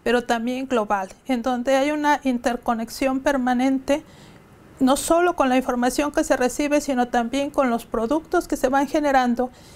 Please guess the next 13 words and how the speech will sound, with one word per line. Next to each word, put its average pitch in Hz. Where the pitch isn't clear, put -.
y 269
la 240
posibilidad 247
de 262
divulgarlos 233
y 233
de, 220
y 247
de 247
fendi-, 240
difundirlos 269
a 240
nivel 226